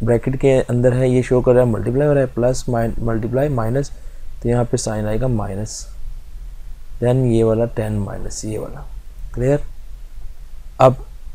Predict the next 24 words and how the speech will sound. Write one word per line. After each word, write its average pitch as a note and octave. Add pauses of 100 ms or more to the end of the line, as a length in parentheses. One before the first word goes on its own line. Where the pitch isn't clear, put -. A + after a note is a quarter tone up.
(320)
टेन C3+ (100)
माइनस, C#3
माइनस A2+
टेन C#3+
माइनस A2+
फिफ्टी B2
फ़ाइव, G#2 (640)
इन C#3+
सबको C#3
ही E3
हम D3 (380)
मिला A#2
लेते G2
हैं, G#2+
ज़ीरो, B2
ज़ीरो, A#2
ज़ीरो, A2+ (1200)
फ़ाइव, A#2+ (360)
वन, A#2 (220)
वन, A2+ (100)
टू, C#3+ (760)
टू C3
और B2+
फ़ाइव, A#2